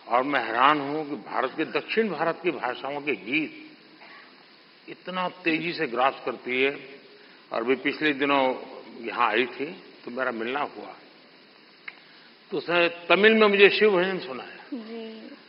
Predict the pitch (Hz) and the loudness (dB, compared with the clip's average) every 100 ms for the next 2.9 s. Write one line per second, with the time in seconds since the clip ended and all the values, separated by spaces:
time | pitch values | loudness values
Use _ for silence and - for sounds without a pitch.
0 | - - - - - - 104 127 147 - | -20 -20 -20 -20 -20 -10 4 6 6 4
1 | 131 127 123 170 175 180 - 156 - 123 | -4 0 8 8 8 4 6 4 6 6
2 | 127 160 107 120 - 123 92 101 | 6 4 2 -2 0 -2 -2 -6